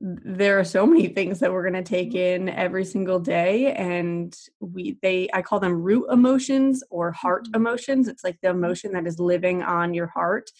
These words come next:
Speaker 1: and it's
Speaker 2: Mm-hmm.
Speaker 1: usually not the one that we see. You might, we might see sadness or see anger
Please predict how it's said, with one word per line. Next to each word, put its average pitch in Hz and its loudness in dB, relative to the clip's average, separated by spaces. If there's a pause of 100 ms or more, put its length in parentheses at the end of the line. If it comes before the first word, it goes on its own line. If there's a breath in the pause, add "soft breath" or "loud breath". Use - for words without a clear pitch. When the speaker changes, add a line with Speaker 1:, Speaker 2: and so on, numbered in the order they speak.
(260 soft breath)
Speaker 1:
and 196 2
it's 196 0
Speaker 2:
Mm-hmm. 220 0
Speaker 1:
usually 208 2
not 180 0
the 185 -8
one 180 0
that 175 -4
we 170 -2
see. - -6 (160)
You 202 0
might, 202 2 (120)
we 208 2
might 208 2
see 240 0
sadness 196 0
or 185 -2
see 202 -4
anger 180 0